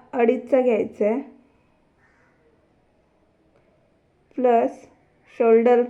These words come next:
मार्जिनसाठी साडेतीन घ्यायचं आहे आणि आर्महोलसाठी आपल्याला सहा इंचवर मार्किंग करून घ्यायची आहे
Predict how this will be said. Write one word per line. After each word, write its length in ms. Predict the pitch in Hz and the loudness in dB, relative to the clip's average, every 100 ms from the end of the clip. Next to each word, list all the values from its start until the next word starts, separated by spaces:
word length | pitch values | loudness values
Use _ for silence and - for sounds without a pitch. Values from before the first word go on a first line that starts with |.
| - - _ | -8 -20 _
मार्जिनसाठी 1000 | 233 220 208 226 226 269 214 214 226 339 - - _ _ | -6 -4 -6 -6 -6 -4 -6 -6 -8 -8 -10 -20 _ _
साडेतीन 520 | 254 233 214 202 196 | 0 2 2 0 -6
घ्यायचं 380 | 185 170 - - | -6 -6 -8 -12
आहे 100 | 190 - _ _ _ _ _ _ _ _ _ _ _ _ _ _ _ _ _ _ _ _ _ _ - _ _ _ _ _ _ _ _ | -14 -18 _ _ _ _ _ _ _ _ _ _ _ _ _ _ _ _ _ _ _ _ _ _ -20 _ _ _ _ _ _ _ _
आणि 260 | 220 226 | -4 -2
आर्महोलसाठी 960 | 233 233 226 233 233 262 269 277 240 233 | -4 -6 -2 0 0 0 -2 0 -2 0
आपल्याला 500 | 226 226 233 226 240 339 - _ _ _ _ _ _ _ _ _ _ _ _ _ _ _ _ | -2 -2 0 0 -2 -6 -14 _ _ _ _ _ _ _ _ _ _ _ _ _ _ _ _
सहा 240 | 247 254 233 | -6 -4 -4
इंचवर 840 | 247 226 233 233 - - - 233 | -4 -4 -4 -4 -6 -10 -6 -6
मार्किंग 460 | 233 220 202 220 220 | -4 -6 -6 -6 -4
करून 260 | 226 226 | -4 -2
घ्यायची 460 | 226 208 202 - 196 | -2 -4 -6 -8 -6
आहे 160 | 208 | -6